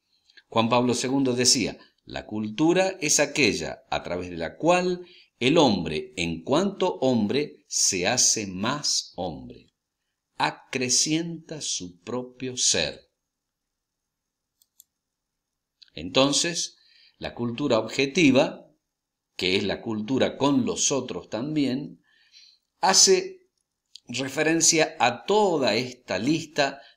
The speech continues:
no exhaustiva, se pueden agregar muchas más cosas a propósito de las actividades humanas. Entonces,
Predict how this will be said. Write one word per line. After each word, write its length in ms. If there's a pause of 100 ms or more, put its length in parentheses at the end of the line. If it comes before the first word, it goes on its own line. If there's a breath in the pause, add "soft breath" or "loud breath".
no 300
exhaustiva, 800
se 180
pueden 300
agregar 480
muchas 480
más 160
cosas 380
a 100
propósito 680 (240 loud breath)
de 120
las 160
actividades 640
humanas. 440
Entonces, 580